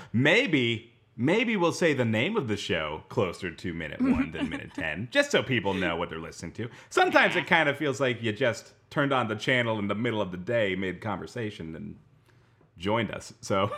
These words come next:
Speaker 1: <laughs> I'll try and eliminate that. But, uh, yeah, you know what? This part can stay.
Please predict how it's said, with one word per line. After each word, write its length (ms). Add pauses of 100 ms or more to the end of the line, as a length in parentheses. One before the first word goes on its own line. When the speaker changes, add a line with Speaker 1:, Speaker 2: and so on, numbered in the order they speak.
(280)
Speaker 1:
<laughs> 340
I'll 120
try 160
and 80
eliminate 320
that. 260
But, 260
uh, 320 (420)
yeah, 340 (520)
you 140
know 100
what? 320 (240)
This 160
part 240
can 100
stay. 340